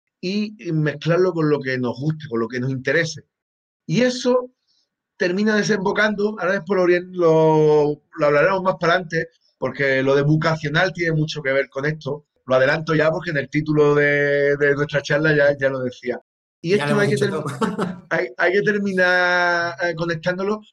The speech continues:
Speaker 1: con ocupaciones concretas que podemos desempeñar. Yo te voy a poner un ejemplo, Víctor. Tú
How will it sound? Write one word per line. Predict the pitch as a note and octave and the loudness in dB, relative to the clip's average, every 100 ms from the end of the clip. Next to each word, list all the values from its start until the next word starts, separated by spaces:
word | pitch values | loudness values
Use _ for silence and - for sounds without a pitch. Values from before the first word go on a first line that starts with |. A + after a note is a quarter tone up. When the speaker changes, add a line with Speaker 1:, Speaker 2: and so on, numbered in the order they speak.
| _ - | _ -4
Speaker 1:
con | D3 F3 G#3 - | -2 -2 -6 -8
ocupaciones | B2 C3+ B2+ C3 D3 D#3 B2+ G#2 - _ _ | -6 -4 -4 -2 0 0 0 -6 -14 _ _
concretas | - B2 B2 C#3 A#2+ A2 - _ _ | -4 -4 -2 -4 -2 -4 -6 _ _
que | - | -6
podemos | C3+ B2+ C#3+ D#3 | -4 -2 0 0
desempeñar. | C#3+ C#3+ A#2+ B2 A#2 A#2+ G#2+ G#2+ _ _ _ _ _ _ | 0 -4 -4 -4 -2 -2 -4 -10 _ _ _ _ _ _
Yo | D#3 | -4
te | B3 | 0
voy | A#3+ | 0
a | |
poner | A3 F3+ | 0 0
un | E3+ | 0
ejemplo, | D3 C3+ B2+ C3 C3 B2+ B2+ - | 0 -2 -4 0 0 0 -2 -6
Víctor. | D3 D#3+ - E3 D#3+ _ _ _ - | -10 -8 -4 -4 -6 _ _ _ -2
Tú | A#3 C4+ - | 0 0 -6